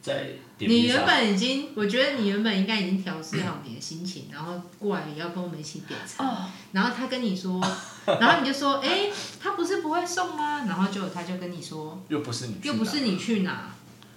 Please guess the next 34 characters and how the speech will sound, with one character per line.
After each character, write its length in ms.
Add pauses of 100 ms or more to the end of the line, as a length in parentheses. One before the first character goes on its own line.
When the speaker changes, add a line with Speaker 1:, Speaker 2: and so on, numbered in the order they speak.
Speaker 1:
但 140
我 100
是 100
开 140
玩 160
笑 140
的 80
讲 180
啊。 360 (400)
Speaker 3:
哦。 360
Speaker 2:
可 80
是 120
你 80
真 140
的 40
是 100
这 80
个 80
语 160
气。 360 (300)
Speaker 1:
对。 240
Speaker 2:
而 60
且 100
你 100
没 80
有 120
笑。 320 (320)
Speaker 1:
我 100
有 160
笑 280
啊， 260 (540)
我 160
有 40
笑。 360